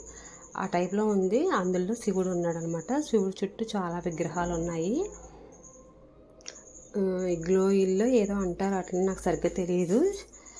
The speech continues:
చూడండి, చూపిస్తాను. ఈ, ఇదేమో లోపల ఉండే శివుడు. మనం బయటకు వచ్చేసరికి ఇల్లు ఎలా ఉంటుంది అంటే, ఎప్పుడో చిన్నప్పుడు పుస్తకాల్లో చూసినట్టు, రియల్గా ఎప్పుడూ చూడలేదు నేను ఇలాగా.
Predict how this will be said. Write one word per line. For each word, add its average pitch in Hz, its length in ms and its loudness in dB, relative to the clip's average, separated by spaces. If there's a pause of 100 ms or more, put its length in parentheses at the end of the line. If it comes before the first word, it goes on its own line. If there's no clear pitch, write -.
(240)
చూడండి, 180 360 4
చూపిస్తాను. 175 800 -2
ఈ, 196 320 6
ఇదేమో 190 420 2
లోపల 196 460 2
ఉండే 185 360 0
శివుడు. 185 580 -2 (760)
మనం 190 200 0
బయటకు 180 460 0
వచ్చేసరికి 180 720 -4
ఇల్లు 185 280 0
ఎలా 180 240 0
ఉంటుంది 180 480 -2
అంటే, 247 360 -2 (560)
ఎప్పుడో 190 420 -2
చిన్నప్పుడు 185 480 -6
పుస్తకాల్లో 196 600 -4
చూసినట్టు, 196 800 -2
రియల్గా 170 360 0
ఎప్పుడూ 185 300 0
చూడలేదు 185 500 -2
నేను 175 200 0
ఇలాగా. 170 460 -4